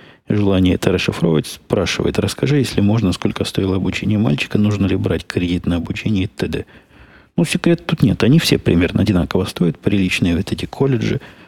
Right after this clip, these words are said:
по-русски говоря, институты. Они стоят двадцать, тридцать, сорок тысяч долларов в год. Обучение составляет три года, если, конечно, учишься нормально.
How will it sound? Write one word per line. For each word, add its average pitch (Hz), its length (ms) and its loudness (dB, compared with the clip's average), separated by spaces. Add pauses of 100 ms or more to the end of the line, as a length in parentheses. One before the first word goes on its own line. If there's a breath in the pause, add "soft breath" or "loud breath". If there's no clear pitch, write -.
(140)
по-русски - 340 0
говоря, 87 320 2
институты. - 760 0 (480 loud breath)
Они 107 280 0
стоят 104 540 -2 (440)
двадцать, 113 520 -2
тридцать, 98 380 0
сорок - 400 -2
тысяч - 500 -4 (200)
долларов 85 480 -2
в 98 80 -4
год. - 360 -6 (480)
Обучение 82 540 0
составляет 95 580 -2 (420)
три - 280 0
года, 131 380 0
если, 95 440 -2
конечно, 90 400 0
учишься - 300 -2
нормально. 87 520 -2